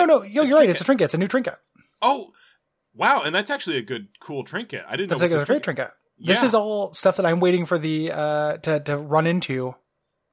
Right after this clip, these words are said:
Speaker 2: in the, uh, the Switch version now. 'Cause they released that, uh, that, that final patch or whatever.
Speaker 1: Mm-hmm.
Speaker 2: But there's tons of stuff I just haven't seen yet. You know, and I've been playing a lot more 'cause, uh, because of the Forgotten.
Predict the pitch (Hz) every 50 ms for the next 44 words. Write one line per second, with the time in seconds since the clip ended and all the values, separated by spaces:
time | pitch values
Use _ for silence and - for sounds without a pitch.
0 | _ - 147 135 143 135 143 139 139 135 135 131 131 135 135 135 135 143 135 131
1 | - 247 247 - - 123 117 135 - - - 76 80 - - _ _ _ _ -
2 | - - - - - - - _ - 175 160 165 170 156 165 170 202 220 - -
3 | 196 175 170 170 165 151 151 147 147 147 143 139 139 139 143 - - _ 170 156
4 | 147 139 131 - 147 - - 165 151 139 - 175 214 226 - 143 123 123 120 117
5 | 123 139 160 - - 120 117 123 170 220 - - _ _ _ _ 170 160 165 151
6 | - 196 180 180 151 - 175 156 165 151 139 147 - 156 151 135 123 - - 165
7 | 170 156 139 117 120 - - _ _ _ _ _ _ _ _ _ _ _ _ _
8 | _ - 131 127 135 160 160 165 170 165 - 277 311 247 151 151 208 190 131 143
9 | 143 135 131 131 120 - - 131 131 131 127 127 131 135 135 - 123 127 120 120
10 | 113 - 135 139 185 208 165 127 127